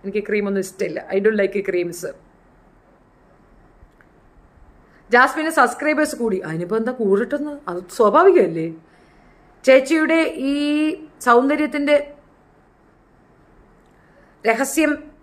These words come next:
എന്താണ്? എനിക്ക് നിങ്ങളെ പ്രണയിക്കാൻ ആഗ്രഹം. ആ, സുരേന്ദ്രനാണോ? ആ, മ-, മക്കള് ഇനി പോരെ, പട്ടിക്ക് ബിരിയാണി വെക്കുക, ഇറച്ചിയില്ല, ഞാൻ ടെൻഷൻ അടിച്ചിരിക്കുകയാണ്. വാടാ, വാടാ.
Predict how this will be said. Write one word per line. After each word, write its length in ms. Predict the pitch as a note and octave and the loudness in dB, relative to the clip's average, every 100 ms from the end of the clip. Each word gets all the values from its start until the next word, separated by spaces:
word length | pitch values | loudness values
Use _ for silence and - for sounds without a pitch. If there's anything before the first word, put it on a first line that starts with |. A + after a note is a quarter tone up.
| - | -6
എന്താണ്? 480 | G#3+ B3 B3+ F#3 - - _ _ - | -2 2 2 0 -10 -20 _ _ 0
എനിക്ക് 460 | A#3 C#4 D4+ C#4+ | 2 2 -2 -2
നിങ്ങളെ 680 | A#3+ B3 C#4 C#4+ C#4+ D4+ - - - | -2 0 2 4 4 2 -2 -10 0
പ്രണയിക്കാൻ 920 | A3+ A#3+ C4+ C#4 A#3 C#4+ C#4 C#4+ C#4 | 2 2 0 -2 -2 2 4 4 0
ആഗ്രഹം. 600 | G3+ G#3+ A3 A#3+ A#3+ B3+ B3 B3 B3 B3 B3 A#3+ | -4 -2 0 0 2 0 0 0 0 0 -2 0
ആ, 240 | G3+ A3+ | 2 2
സുരേന്ദ്രനാണോ? 720 | C4+ A3+ B3 C4+ B3+ F3+ E3 F3+ | -2 0 0 0 -2 -2 -6 -6
ആ, 120 | F#3 | -6
മ-, 200 | F#3 G#3 | -4 -4
മക്കള് 460 | A3+ C#4 B3 G#3+ | 0 0 0 -4
ഇനി 220 | A3+ A3+ A#3 | -4 -2 -2
പോരെ, 460 | A3+ A3 G3+ - - - - _ _ - | 2 2 2 -2 -16 -20 -20 _ _ -4
പട്ടിക്ക് 480 | G3 G3 C4+ A#3 A3 | -4 -2 -4 2 0
ബിരിയാണി 420 | G3+ G3+ A3+ B3+ | 0 0 2 2
വെക്കുക, 280 | A#3 G3 G#3+ | 2 2 2
ഇറച്ചിയില്ല, 600 | G3+ F#3+ G3 G3 A#3+ G#3 | 2 2 0 -2 -4 -2
ഞാൻ 140 | G#3 | -2
ടെൻഷൻ 460 | G#3 F#3 F#3+ G3 A#3+ | 0 0 0 0 0
അടിച്ചിരിക്കുകയാണ്. 480 | A#3 A3+ F#3 F#3+ F3+ | 0 -4 -4 -4 0
വാടാ, 360 | F3+ F#3+ G#3+ A3+ | 0 0 0 -4
വാടാ. 320 | F#3 F3+ | -4 -4